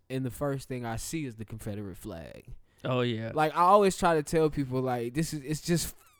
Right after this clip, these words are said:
Speaker 1: funny. Like, you, like, this is where we live, and this is, it's just a part of where we're from. These things are seen. And when I turn on the T V and I see the outrage over this shit, <laughs> I'm like, this shit's really fucking common, people.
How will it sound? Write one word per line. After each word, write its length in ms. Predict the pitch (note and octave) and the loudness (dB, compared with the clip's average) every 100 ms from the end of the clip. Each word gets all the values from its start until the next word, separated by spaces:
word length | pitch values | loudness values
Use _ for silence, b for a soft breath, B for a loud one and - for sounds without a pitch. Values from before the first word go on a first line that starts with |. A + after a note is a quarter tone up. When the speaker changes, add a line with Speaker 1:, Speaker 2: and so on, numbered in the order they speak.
| - | 6
Speaker 1:
funny. 400 | G3+ G#3 F3 C#3 | 6 6 4 0
Like, 220 | C#3 C3+ | -2 -2
you, 160 | D3+ D3 C#3+ | -4 -6 -2
like, 200 | D3 D3 - - - | -2 -2 -6 -20 2
this 220 | F3 F3+ | 2 4
is 140 | G3+ E3 | 2 2
where 300 | C#3 F#3 G3 | 6 10 10
we 260 | D#3+ F#3+ | 8 4
live, 420 | G3+ A3+ B3 F3+ B2+ | 6 8 10 6 4
and 200 | C3+ D3 | 0 0
this 200 | E3+ F#3+ | 0 -2
is, 140 | F3+ C3+ | -8 -6
it's 200 | D#3+ F3+ | -8 -2
just 180 | A3 F#3+ | -2 0
a 100 | E3+ | 0
part 320 | - F#3 G3 | 0 2 2
of 80 | F#3+ | 4
where 160 | F#3+ F#3 | 4 4
we're 200 | F3 D#3 | 4 0
from. 460 | - G3+ D#3+ D#3 C#3+ | 0 -2 0 -4 -8
These 320 | D3 G#3+ A3+ - | 0 2 2 0
things 340 | F#3+ F#3+ E3+ | 4 4 2
are 120 | C3 | -2
seen. 520 | D3 - G3 F3+ C3 A2 b b b b | -2 -2 -2 0 -2 -8 b b b b
And 100 | C#3+ | 2
when 100 | E3 | 4
I 40 | E3 | 4
turn 240 | - A3+ | 4 2
on 60 | G#3 | 2
the 60 | |
T 200 | E3+ G3+ | -4 -2
V 120 | F3 F3 | 0 2
and 80 | |
I 60 | D3 | 0
see 160 | C#3+ F3 | -2 -2
the 120 | C3 | 0
outrage 500 | E3 F3 D#3+ D#3+ D3 | 2 2 4 4 4
over 200 | D#3+ C#3+ | 2 0
this 160 | C#3+ C3 | -2 -4
shit, 260 | - C#3+ | -2 -2
<laughs> 40 | - | 6
I'm 240 | - F3+ | 6 8
like, 360 | D#3+ C#3+ B2 - b b b b b b b _ - - _ _ _ - | 2 0 0 -8 b b b b b b b _ -20 -20 _ _ _ 2
this 160 | C4 | 8
shit's 180 | A#4 A4+ | 10 10
really 220 | G#4 A4 | 10 10
fucking 300 | G#4 F#4+ D#4 | 12 10 10
common, 360 | C#4 F4+ F4 C#4+ | 10 10 10 4
people. 400 | D4 C#4+ D4 | 4 2 -2